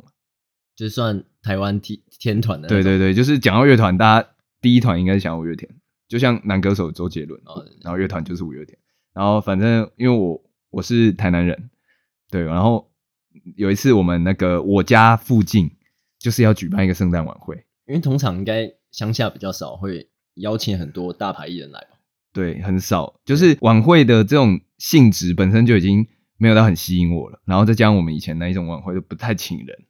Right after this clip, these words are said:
Speaker 2: 而是请一些在地的那个
Speaker 1: <laughs> 对。
Speaker 2: 什么，什么国小来表演，或者是活动中心的什么吹笛队来吹笛。
Speaker 1: 对啊，比较推广在地文化的啊。
Speaker 2: <laughs>
Speaker 1: 然后反正那一次我就看到说，哎，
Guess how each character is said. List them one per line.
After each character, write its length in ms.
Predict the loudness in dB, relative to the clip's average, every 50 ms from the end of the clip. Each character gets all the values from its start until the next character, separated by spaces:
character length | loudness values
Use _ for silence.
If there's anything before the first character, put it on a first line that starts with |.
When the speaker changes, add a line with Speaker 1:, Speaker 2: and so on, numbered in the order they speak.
| _ _ _ _ -6
Speaker 2:
而 60 | -4
是 60 | -4
请 260 | -4 -4 -2 -2 0 2
一 40 | 2
些 100 | 2 0
在 260 | 0 2 4 4 4
地 260 | 2 2 2 4 6 6
的 60 | 8 8
那 200 | 8 8 8 8
个 100 | 8 6
Speaker 1:
<laughs> 80 | 4 4
对。 320 | 4 4 4 4 4 6
Speaker 2:
什 40 | 6 6
么， 160 | 6 6 4 2 0 -2
什 100 | 0 2
么 80 | 2 2 2 0 -4 -6
国 220 | -4 2 4 4 4
小 260 | 4 4 2 2 4
来 120 | 4 2
表 260 | 0 0 0 0 0 0
演， 100 | 0 0
或 140 | -2 -4
者 60 | -6 -6
是 200 | -6 -8 -10 -10 _ _ _ -8
活 160 | -4 -2 0
动 180 | 2 4 4
中 160 | 6 6 6 6
心 180 | 4 2 2
的 140 | 0 -2 -2
什 80 | -4 -6
么 80 | -8
吹 220 | -4 -2 0 0 0
笛 160 | -2 -4 -8
队 240 | -6 -2 -2 0 0
来 100 | -2 -4
吹 180 | -6 -4 -2
笛。 60 | -2
Speaker 1:
对 80 | 0 0
啊， 60 | 0
比 100 | 0 0
较 100 | 2 4
推 140 | 6 6 6
广 160 | 6 6 4
在 160 | 6 4 6
地 140 | 6 6 6
文 180 | 4 2 0 -4
化 160 | -4 -6 -6
的 100 | -6 -12
啊。 120 | -14 -10 -4
Speaker 2:
<laughs> 40 | 0
Speaker 1:
然 100 | 2 2
后 80 | 4 4
反 140 | 4 4
正 60 | 6 6
那 100 | 6 6
一 40 | 4
次 180 | 4 2 0
我 120 | 0 2 0
就 60 | -2
看 180 | -2 -2 0 0
到 120 | 0 -2
说， 100 | -2 -2
哎， 160 | -2 -2 -4